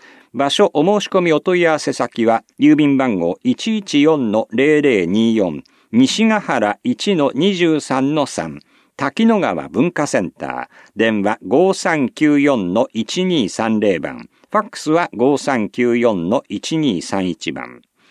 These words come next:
月曜日、祝日は休館となります。家庭教育学級日曜コース、親子で楽しく身につけよう。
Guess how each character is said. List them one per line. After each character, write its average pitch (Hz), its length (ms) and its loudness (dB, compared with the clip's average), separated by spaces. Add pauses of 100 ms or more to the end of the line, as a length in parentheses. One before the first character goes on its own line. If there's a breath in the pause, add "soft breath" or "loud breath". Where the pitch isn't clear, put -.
(280 soft breath)
月 117 320 -2
曜 123 300 2
日、 98 240 -6
祝 - 240 -6
日 95 260 -6
は - 240 -2
休 98 200 0
館 87 240 -6
と 113 120 -4
な 78 80 -6
り 62 120 -14
ま - 100 -14
す。 - 240 -12 (1300)
家 - 240 -4
庭 226 460 4
教 190 300 6
育 160 320 0
学 123 180 -2 (140)
級 73 320 -8
日 214 340 -2
曜 208 240 4
コ 123 220 0
ー 85 40 -4
ス、 - 240 -14 (140)
親 226 280 4
子 170 200 -2
で 127 160 2 (100)
楽 190 220 0
し - 140 -4
く 80 160 -6
身 87 140 -2
に 123 140 6
つ - 140 -12
け 123 140 2
よ 85 420 0
う。 - 40 -20